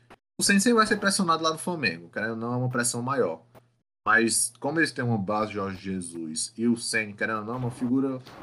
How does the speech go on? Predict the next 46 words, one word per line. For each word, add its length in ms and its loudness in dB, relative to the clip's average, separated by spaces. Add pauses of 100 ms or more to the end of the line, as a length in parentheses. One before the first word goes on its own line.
(140)
mais 200 8
difícil 440 0
de 120 2
lidar, 360 6
porque 180 -8
o 60 -2
cara 240 2
é 60 2
ídolo 260 -2
de 100 -2
outra 180 -2
torcida, 920 2
na 100 2
primeira 320 0
derrota 380 -2
já 180 0
tem 260 -10
uma 100 -6
pressão 400 -2
lá, 380 2 (720)
eles 140 -6
perderam 400 4
agora 180 4
pro 120 -10
Bragantino, 1080 -2 (440)
o 20 -8
Ceni 300 4
tá 120 2
pressionado, 960 2 (540)
e 80 4
a 60 10
gente 200 4
tá 140 4
numa 120 -4
fase 260 0
boa 240 2
com 80 -2
o 40 -2
Voivoda. 640 4 (180)
A 240 -8
gente 180 -6
já 140 -4
citou 320 -2
aqui 240 -2
que 200 2
o 160 2